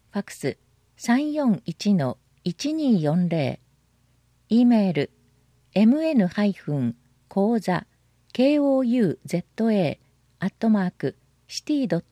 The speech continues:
ト横浜ドットジェイピー。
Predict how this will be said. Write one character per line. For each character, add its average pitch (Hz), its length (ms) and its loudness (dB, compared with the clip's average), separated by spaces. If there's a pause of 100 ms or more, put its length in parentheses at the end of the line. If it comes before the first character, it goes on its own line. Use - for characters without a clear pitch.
ト 156 180 -4 (180)
横 170 280 -4
浜 233 300 2
ド 185 120 -4
ッ 185 60 -6 (160)
ト 160 200 -2 (120)
ジ 170 140 -2
ェ - 20 -2
イ 175 80 -6
ピ 139 420 -6
ー。 - 80 -20